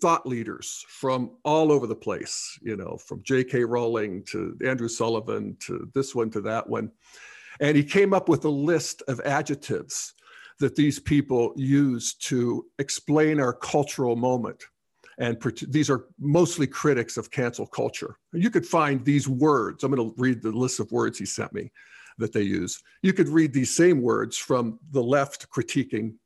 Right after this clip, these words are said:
the culture as well. Uh, the more corporate culture, or the racist culture, or the white supremacist, systemically racist culture. They're all, you know, both sides use these words.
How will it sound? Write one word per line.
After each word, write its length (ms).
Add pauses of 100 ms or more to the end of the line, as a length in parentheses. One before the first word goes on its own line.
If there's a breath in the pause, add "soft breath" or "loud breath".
(100)
the 420 (220)
culture 460
as 160
well. 340 (440 loud breath)
Uh, 120
the 120
more 180
corporate 580
culture, 500
or 60
the 100
racist 520
culture, 420
or 60
the 100
white 280
supremacist, 640
systemically 580
racist 480
culture. 480
They're 160
all, 160 (140)
you 160
know, 120
both 280
sides 540 (200 loud breath)
use 240
these 240
words. 520